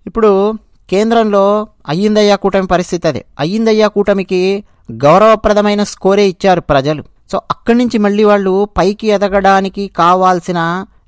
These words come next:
బ్యాక్‌గ్రౌండ్ వాళ్ళు కనీసం తయారు చేసుకోవచ్చు. ఆ కాన్ఫిడెన్స్ ప్రజలు ఇచ్చారు. మనకు నచ్చినా నచ్చకపోయినా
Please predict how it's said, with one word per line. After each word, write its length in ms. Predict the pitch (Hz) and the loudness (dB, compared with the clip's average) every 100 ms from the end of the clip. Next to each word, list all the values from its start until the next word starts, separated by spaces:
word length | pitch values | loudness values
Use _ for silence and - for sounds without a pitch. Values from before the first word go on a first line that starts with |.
| 98 | -8
బ్యాక్‌గ్రౌండ్ 580 | 135 165 196 214 226 | -2 -2 0 0 0
వాళ్ళు 220 | 208 190 180 | 0 0 -2
కనీసం 380 | 180 202 214 | -4 -4 -6
తయారు 280 | 202 180 185 | -2 0 0
చేసుకోవచ్చు. 480 | 185 180 - 147 - - | -2 -6 -6 -10 -8 -6
ఆ 60 | |
కాన్ఫిడెన్స్ 800 | 156 165 170 208 214 220 208 190 190 | -4 0 0 0 -2 -2 -2 -2 0
ప్రజలు 260 | 170 190 | 0 0
ఇచ్చారు. 360 | 185 - 185 156 _ - - | -4 -2 -2 -2 _ -12 -4
మనకు 220 | 156 175 | -2 -2
నచ్చినా 380 | 165 - 190 214 | -4 -2 0 0
నచ్చకపోయినా 680 | 196 - 185 180 175 175 | 0 -2 -4 -2 -4 -6